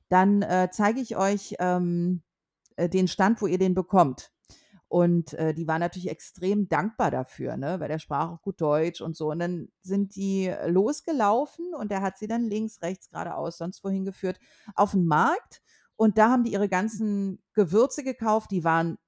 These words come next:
hochpreisig, aber du sagst, „Na ja, gut, wenigstens ist es das Gute,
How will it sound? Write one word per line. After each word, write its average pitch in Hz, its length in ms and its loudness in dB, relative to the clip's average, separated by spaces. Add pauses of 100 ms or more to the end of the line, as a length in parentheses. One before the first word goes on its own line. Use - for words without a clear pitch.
(120)
hochpreisig, 269 1120 0
aber 190 160 2
du 190 320 -6 (580)
sagst, 185 380 -2
„Na 190 80 -2
ja, 180 160 0
gut, 190 260 -6
wenigstens 185 380 -6
ist - 180 -8
es 202 120 -4
das - 200 -8
Gute, 165 440 -2